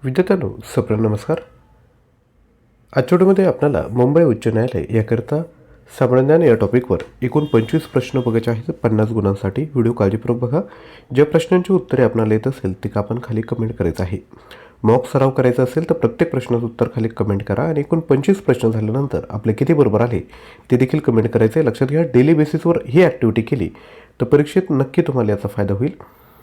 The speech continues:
व्हिडिओला सुरुवात करूया. सर्वात पहिला प्रश्न आहे, संविधान सभेतील मूलभूत हक्क आणि अल्पसंख्याक समितीचे अध्यक्ष कोण होते? डॉक्टर बाबासाहेब आंबेडकर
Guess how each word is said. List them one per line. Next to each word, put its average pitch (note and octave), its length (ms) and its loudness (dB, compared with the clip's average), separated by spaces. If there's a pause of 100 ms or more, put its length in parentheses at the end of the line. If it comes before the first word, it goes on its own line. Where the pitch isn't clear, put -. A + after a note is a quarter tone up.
(140)
व्हिडिओला C#3+ 240 4
सुरुवात D3+ 360 0
करूया. E3 160 4
सर्वात A2+ 260 0
पहिला A2+ 220 0
प्रश्न - 280 -4
आहे, A#2+ 240 0
संविधान F#3 540 4
सभेतील C#3 560 0
मूलभूत D#3 460 4
हक्क - 260 -4 (520)
आणि B2 140 4
अल्पसंख्याक F#3 920 2
समितीचे A2 580 0 (320)
अध्यक्ष B2+ 400 0
कोण C#3 280 0
होते? F#2+ 240 -6 (840)
डॉक्टर B2 420 2
बाबासाहेब G#2+ 440 2
आंबेडकर G#2 340 0